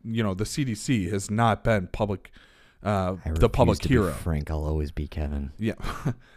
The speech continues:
Speaker 1: They have not been, they've been demonized quite a bit, whether it's Fauci or the C D C or the who or whatever. They've been demonized throughout this whole process. So, of course, eventually they're gonna have to start relenting. And they did.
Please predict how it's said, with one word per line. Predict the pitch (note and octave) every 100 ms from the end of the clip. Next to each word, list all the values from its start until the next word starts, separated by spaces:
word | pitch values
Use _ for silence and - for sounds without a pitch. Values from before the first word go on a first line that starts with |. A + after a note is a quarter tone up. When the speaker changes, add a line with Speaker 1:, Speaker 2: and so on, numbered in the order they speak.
| -
Speaker 1:
They | B2 C#3+
have | C3
not | C3+ C3
been, | A#2+ A2+
they've | A2+ C3
been | B2 C3 A2
demonized | G#2+ D3 D3 G#2 F#2+ - -
quite | - D3+ C#3 A2+
a |
bit, | E2+ A#2+ G2 - - -
whether | A2+ A2+ G#2
it's | F#2+ -
Fauci | B2+ B2+ - A2
or | G2
the | F#2
C | - G#2
D | E2
C | - A#2+ G#2+
or | G2 F#2
the | F2+
who | E2+ - B2 G#2+
or | F#2
whatever. | F2+ F#2+ G#2 G#2 E2+ - - - - - -
They've | A#2
been | A2+ G2+ A#2+
demonized | C#3+ C3+ A2 F#2+ -
throughout | G#2 F#2
this | - -
whole | E2+
process. | - C#3 C#3 - F2 - - _ -
So, | - C3 A2+
of | G#2+ -
course, | - E3+ C3+ C3
eventually | G#2+ A#2+ C#3+ - G2
they're | F#2+
gonna | B2 A#2
have | E2+ G2
to | -
start | - F#2+ D#2
relenting. | E2+ G2+ A#2 - - -
And | G#2+ G#2+
they | F#2
did. | G2 F3+ C#3 G2